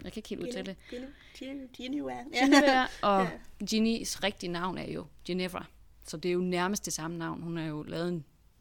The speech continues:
Speaker 1: en lille forandring egentlig, men, men det, det er jo, det er jo det, hun er inspireret af, hundrede procent. Øhm,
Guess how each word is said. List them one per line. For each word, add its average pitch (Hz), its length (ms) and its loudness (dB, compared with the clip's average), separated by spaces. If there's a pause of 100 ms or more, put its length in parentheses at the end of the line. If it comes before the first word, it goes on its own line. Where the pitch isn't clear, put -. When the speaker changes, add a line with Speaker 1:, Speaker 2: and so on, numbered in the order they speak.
(220)
Speaker 1:
en 170 120 -6
lille 175 360 -2 (440)
forandring - 640 -8 (160)
egentlig, 170 280 -8
men, 165 240 -12
men 156 240 -10
det, - 100 -6 (160)
det 180 60 -6
er 170 40 -2
jo, 165 60 -4
det - 260 -16
er 175 40 -4
jo - 20 -4
det, 170 140 -4
hun 165 120 -6
er 160 40 -4
inspireret 160 400 -6
af, - 120 -8
hundrede 175 200 -6
procent. - 340 -10 (520)
Øhm, 170 500 -10